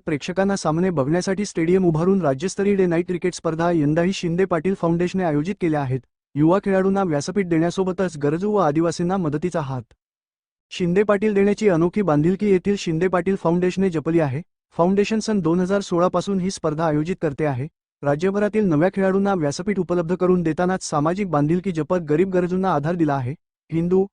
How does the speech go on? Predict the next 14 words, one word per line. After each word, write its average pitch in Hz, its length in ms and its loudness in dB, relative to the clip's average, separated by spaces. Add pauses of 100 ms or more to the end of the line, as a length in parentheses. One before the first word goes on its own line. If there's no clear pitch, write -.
(160)
मुस्लिम 165 320 0
समाजातील 185 540 0
एकशे 196 260 0
एक 185 60 -2
गरीब 156 320 0
कुटुंबांना 180 480 0
दोन 170 240 0
महिने 180 260 0
पुरेल 170 300 0
इतका 175 260 -2
किराणा 170 380 0
व 196 120 -2
धान्य 156 300 0
मोफत 165 280 0